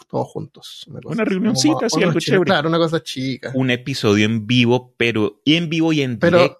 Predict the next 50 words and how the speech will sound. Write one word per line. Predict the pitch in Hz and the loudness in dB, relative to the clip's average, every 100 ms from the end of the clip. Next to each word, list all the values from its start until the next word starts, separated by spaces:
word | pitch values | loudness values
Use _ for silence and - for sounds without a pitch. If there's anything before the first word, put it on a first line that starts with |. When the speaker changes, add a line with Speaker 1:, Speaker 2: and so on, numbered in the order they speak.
| 143 | 0
Speaker 1:
pero | 196 196 | 4 4
con | 180 175 | 4 4
los | 175 165 | 4 4
villanos | 160 160 147 139 | 2 0 0 -2
ahí, | 135 127 131 | -4 -4 -6
los | 135 135 | -6 -8
peor | - 135 - | -8 -8 -8
casianos. | - - 117 120 - _ _ _ _ _ | -12 -10 -8 -10 -14 _ _ _ _ _
Speaker 2:
Puedes | 117 104 | 0 2
Speaker 1:
No | 123 | 0
sé | |
qué | 151 | -2
Speaker 2:
hacer | 143 | -2
Speaker 1:
eran | |
llamados. | 107 98 | -2 2
Speaker 2:
preguntas, | 131 127 117 - 113 113 - | 4 4 2 2 2 0 0
audience | 101 98 101 101 | 0 0 0 -2
engagement, | 95 87 107 113 110 98 110 107 107 - | -2 0 2 2 0 -2 -2 -2 -6 -6
puedes | 95 - | -4 -2
tener | 107 92 | -2 -2
un | |
Speaker 1:
También, | - 135 131 143 | -2 -2 0 0
Speaker 2:
premios | - 113 113 123 | 0 0 -2 -4
Speaker 1:
también. | 107 95 82 | -2 -2 -2
Speaker 2:
de | |
stickers, | - - 120 117 113 | -4 -4 -6 -2 -4
yo | 98 | -4
no | 95 87 | -6 -2
sé, | 107 101 | -4 -4
cositas. | - - 110 - 110 - _ | -8 -6 -4 -4 -6 -10 _
Sería | 143 160 | -2 0
Speaker 1:
Sí, | 139 | 2
Speaker 2:
chévere, | 110 71 | 0 0
Speaker 1:
por | - | -6
supuesto. | - - _ | -8 -10 _
Speaker 2:
se-, | _ | _
Speaker 1:
Sí. | 139 | -4
Speaker 2:
sería | 120 135 | 0 2
Speaker 1:
Y | 127 | 2
Speaker 2:
bien, | 180 | 4
Speaker 1:
a | |
lo | 180 | 4
Speaker 2:
yo | 175 | 4
Speaker 1:
mejor | 196 | 2
Speaker 2:
diría. | |
Speaker 1:
alcanzamos | 180 180 - 190 | 0 -2 -2 -4
a | |
sacar | 175 180 - | -4 -6 -6
poleras | 151 175 202 214 | -6 -4 -6 -8
antes. | 220 240 226 | -12 -12 -14